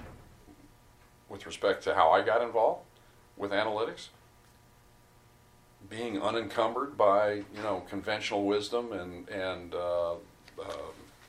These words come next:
years of experience can actually be a liberating thing and lead to the kinds of breakthroughs that, um, can occur. So,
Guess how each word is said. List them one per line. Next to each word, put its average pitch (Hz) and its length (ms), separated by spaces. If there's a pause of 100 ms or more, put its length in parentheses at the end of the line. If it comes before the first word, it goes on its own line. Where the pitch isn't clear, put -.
(640)
years 101 260
of 95 100
experience 101 540
can 98 140
actually 95 360
be 92 180
a 87 60
liberating 85 540
thing 82 320
and 82 140
lead 98 200
to - 120
the 80 420
kinds 85 280
of 78 120
breakthroughs 82 640
that, 80 140 (480)
um, 82 320 (1500)
can 87 180
occur. 113 340
So, 82 340